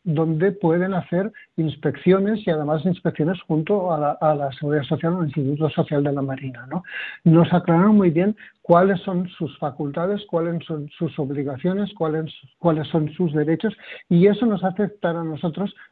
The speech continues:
mm, muy cercanos, ¿no? a estas autoridades, porque en el caso de que haber una necesidad o que nosotros detectamos una necesidad, podemos,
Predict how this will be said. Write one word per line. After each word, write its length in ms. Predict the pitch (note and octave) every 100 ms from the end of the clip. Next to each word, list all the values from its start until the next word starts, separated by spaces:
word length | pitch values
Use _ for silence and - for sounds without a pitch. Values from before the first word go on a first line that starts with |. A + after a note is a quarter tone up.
| _
mm, 60 | E3+
muy 600 | D#3+ E3 E3+ E3 F3+ G3
cercanos, 720 | G3 F3+ F3 F#3+ F#3+ F3+ A#3+ - - _ -
¿no? 400 | E3 D#3+ G3 C#4
a 320 | - E3 D3+
estas 320 | F3+ - F3+ F#3
autoridades, 640 | E3+ E3+ D#3+ F3+ G3 A3 -
porque 240 | G3 F3+
en 80 | F3+
el 140 | D#3 -
caso 260 | A3 G#3+
de 200 | F#3+ F3 _
que 120 | -
haber 240 | D#3 E3 F#3+
una 200 | F#3+ F3
necesidad 400 | E3+ F3 F#3 D#3+
o 60 |
que 120 | -
nosotros 340 | C#3 C3+ D3+ E3
detectamos 640 | E3 F3 E3+ E3 E3 -
una 160 | E3+ D#3+
necesidad, 640 | D#3 E3+ E3+ F3 F3+ G3+ - - -
podemos, 460 | - E3+ E3 F3 F3+